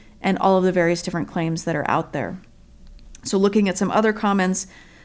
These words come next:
that he made, um, he, he recognized some therapeutic potential of C B D,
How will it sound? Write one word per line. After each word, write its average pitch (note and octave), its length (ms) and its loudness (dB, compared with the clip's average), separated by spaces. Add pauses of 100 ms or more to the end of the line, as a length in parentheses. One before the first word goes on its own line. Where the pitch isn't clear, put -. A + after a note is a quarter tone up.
(140)
that F#3+ 140 2
he G#3 160 4
made, F#3 520 2
um, F3+ 260 0
he, F#3+ 640 0
he G#3 220 0
recognized F#3 600 2
some F3+ 160 -2
therapeutic F#3 480 2
potential F#3+ 380 -2
of F3 100 0
C - 160 -2
B F3+ 120 -2
D, F3+ 420 0